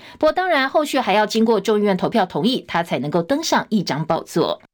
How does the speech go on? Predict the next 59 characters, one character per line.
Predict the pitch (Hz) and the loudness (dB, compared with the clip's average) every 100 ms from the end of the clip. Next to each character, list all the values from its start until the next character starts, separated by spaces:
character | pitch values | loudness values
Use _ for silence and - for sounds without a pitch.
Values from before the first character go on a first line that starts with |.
| _ _ _ _ _ _ _ _ - _ _ _ - - - - | _ _ _ _ _ _ _ _ -20 _ _ _ -20 -20 -20 -6
第 | 349 | -2
三 | 320 285 294 | 0 -2 -2
届 | 285 | -2
“一 | 226 | 0
带 | 226 247 | 0 0
一 | |
路” | 233 254 | 2 0
高 | 247 247 | 0 0
峰 | 262 | 0
论 | 269 247 | 2 2
坛 | 220 180 | 2 0
下 | 214 185 202 | 2 0 0
周 | - 214 | 0 0
十 | 220 - 165 | 0 -2 -2
七 | - 226 | 0 -2
号、 | 226 196 | 0 -2
十 | 180 151 | -2 -4
八 | 156 226 233 | -2 0 0
号 | - 233 | 0 0
在 | - 214 | 0 -4
大 | 185 190 | -2 0
陆 | 190 | 0
北 | 170 | -2
京 | 135 196 | 0 0
举 | 175 | 0
行。 | 135 - 147 180 - - - | -4 -2 -2 -2 -4 -20 -10
这 | - 427 | -2 0
一 | |
场 | 392 214 | 0 -2
今 | 302 359 | -2 0
年 | 269 247 | 0 2
大 | 311 | 0
陆 | 302 | 0
最 | 262 285 | 2 0
重 | 233 262 | 0 0
要 | 247 | 2
的 | 208 | 0
主 | 180 196 | 0 0
场 | 214 160 | 0 0
外 | 214 214 | 0 0
交， | 180 226 226 240 - - - | 0 2 2 -2 -10 -14 -4
大 | 277 | -2
陆 | 262 247 | 0 0
国 | 190 | 0
家 | 180 226 | 0 0
主 | 226 170 | 0 -2
席 | - 156 | -2 -2
习 | 160 165 | 0 -2
近 | 254 247 | 2 2
平 | 226 165 | 2 -2
将 | 170 214 214 | 0 0 0
出 | 220 214 | 0 0
席 | 220 - 151 | 0 0 -2
开 | - 202 | 0 0
幕 | 214 185 | 2 0
发 | 170 185 | 0 -2
表 | 180 147 | 0 0
演 | 165 151 - | 0 0 -2
说。 | - 185 190 | 0 2 2